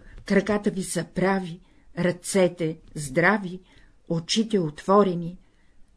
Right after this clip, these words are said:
Да сте физически несвободни, означава краката ви да са вързани,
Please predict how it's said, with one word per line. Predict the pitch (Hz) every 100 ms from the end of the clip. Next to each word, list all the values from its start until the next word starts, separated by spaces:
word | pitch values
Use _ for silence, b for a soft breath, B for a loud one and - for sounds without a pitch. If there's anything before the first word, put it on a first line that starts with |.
| -
Да | 190
сте | 190 -
физически | 190 190 196 247 240 190 - - 175 -
несвободни, | 190 180 170 - 156 160 220 233 175 165 b b b b
означава | - 185 190 180 220 214 202
краката | 202 175 190 202 196
ви | 185
да | 170
са | 165 180
вързани, | 160 196 185 180 175 170